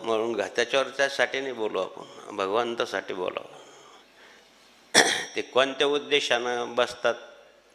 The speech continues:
तो भाग सोडा, हे महत्त्वाचं आहे. त्याला विचारलं,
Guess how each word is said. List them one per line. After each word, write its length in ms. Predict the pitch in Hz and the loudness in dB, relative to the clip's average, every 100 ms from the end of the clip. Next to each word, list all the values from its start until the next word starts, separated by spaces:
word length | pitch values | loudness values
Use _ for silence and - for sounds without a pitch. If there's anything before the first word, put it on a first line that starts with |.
| - | -4
तो 80 | 117 | 0
भाग 200 | 95 92 | 0 -2
सोडा, 300 | 92 117 107 - - - - - - - - _ - - - - - - - - - - - | 0 0 0 -4 -16 -20 -20 -20 -20 -20 -20 _ -20 -20 -20 -20 -20 -18 -18 -20 -20 -10 4
हे 100 | 117 | 6
महत्त्वाचं 540 | 139 139 120 110 98 | 8 4 4 -2 -2
आहे. 300 | 98 - - - - - - - - _ _ - | -8 -10 -16 -20 -20 -20 -20 -20 -20 _ _ 2
त्याला 180 | 143 143 | 4 4
विचारलं, 680 | 147 147 143 120 104 104 | 2 2 2 2 0 -4